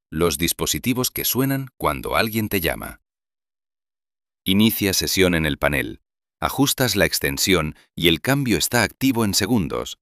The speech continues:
tantas veces como quieras, sin límite. No estás limitado a un solo destino,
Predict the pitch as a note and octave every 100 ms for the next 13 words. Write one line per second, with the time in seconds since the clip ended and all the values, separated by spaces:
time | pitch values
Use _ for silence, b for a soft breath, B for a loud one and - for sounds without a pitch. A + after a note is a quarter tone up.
0 | _ _ _ - C3+ C#3 E2+ D2+ B2 -
1 | A2+ - G#2 F#2 F#2+ A1+ A#1 - - _
2 | - G2+ C#2 C2+ F2+ B1+ A1+ A1 G1+ -
3 | _ _ _ _ _ _ - C3+ E3 -
4 | A#2+ F#2 D2+ C2+ G#2 F2+ D2+ E2+ - F#2
5 | D2+ C#2 - E2+ C2